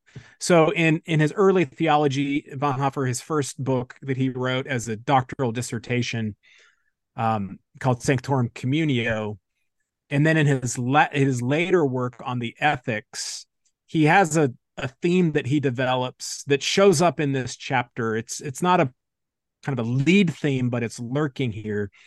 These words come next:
And it's this idea of the church is the community of the cross. Uh, in, in German, it's Kreuz,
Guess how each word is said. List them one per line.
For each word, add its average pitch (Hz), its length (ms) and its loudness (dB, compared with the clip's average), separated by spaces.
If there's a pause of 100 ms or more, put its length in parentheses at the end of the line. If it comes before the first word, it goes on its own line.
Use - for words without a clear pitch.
(360)
And 139 120 2
it's 135 160 -2
this 139 160 0
idea 165 380 4
of 143 320 -2
the 131 100 -2
church 170 360 -6
is 139 140 0
the - 120 -2
community 156 760 2
of 127 200 -4
the 117 140 -4
cross. - 720 -8 (880)
Uh, 123 220 2
in, 127 180 0
in 117 200 -2
German, 151 300 4
it's 123 200 -2
Kreuz, - 500 0